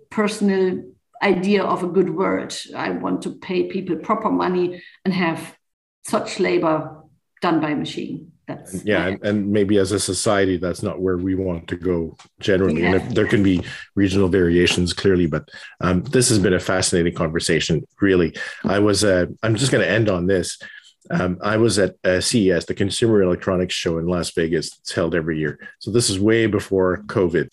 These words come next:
Speaker 2: And I remember one of the machines I'd seen there was a machine that would take your, your, your shirts and your T-shirts and your pants and would fold it for you. And I thought, "Wow, that is a brilliant piece of, of,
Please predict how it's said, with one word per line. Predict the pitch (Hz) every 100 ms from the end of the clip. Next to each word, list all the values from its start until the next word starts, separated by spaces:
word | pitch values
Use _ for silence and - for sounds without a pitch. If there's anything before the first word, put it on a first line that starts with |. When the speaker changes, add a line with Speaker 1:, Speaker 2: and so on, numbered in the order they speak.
| -
Speaker 2:
And | 104 98 -
I | 98
remember | 101 117 127 110
one | 107 117
of | 107
the | 101
machines | 92 - 107 95
I'd | 85 85
seen | 120 113
there | 87 82
was | 87
a |
machine | 95 92 - 117 117 104 _ _ _ -
that | -
would | 95 90
take | - 120 113
your, | 101 90 -
your, | 92 87 -
your | 95 87
shirts | - 117 113 98
and | 90
your | 85
T-shirts | - 101 101 92 -
and | 90
your | 85 82 - -
pants | 117 98 90 -
and | 98 95
would | 90
fold | - - 107 101
it | 90
for | - 85 87
you. | 73 - _ -
And | 95
I | 104
thought, | 101 90 - 101
"Wow, | 101 98 80 - _
that | 113 113 120 -
is | 98 95 95 - 87
a | 85
brilliant | 82 82 104 113 117 107 90 -
piece | 90 -
of, | 82 82 73 -
of, | 82 71